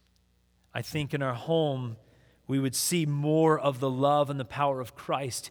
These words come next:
if we exemplified the life of Christ, which was a life of repentance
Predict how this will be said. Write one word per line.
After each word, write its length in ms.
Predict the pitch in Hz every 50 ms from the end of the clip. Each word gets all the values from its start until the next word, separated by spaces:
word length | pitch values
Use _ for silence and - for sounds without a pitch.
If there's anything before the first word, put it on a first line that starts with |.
| - - - - _
if 200 | 123 120 - -
we 100 | 147 139
exemplified 1000 | 131 120 110 101 - 147 156 151 147 143 123 - - 139 123 120 117 117 113 107 - - - _ _ -
the 120 | 135 131
life 340 | 117 113 120 120 139 135 -
of 160 | 127 120 -
Christ, 480 | - - 131 110 107 98 - - - - - - - _ _
which 180 | - 117 -
was 140 | 135 127 107
a 60 | 131
life 340 | 127 127 131 - 131 120 -
of 160 | 123 107 -
repentance 760 | 123 110 - - - 131 120 110 - 123 113 110 - - -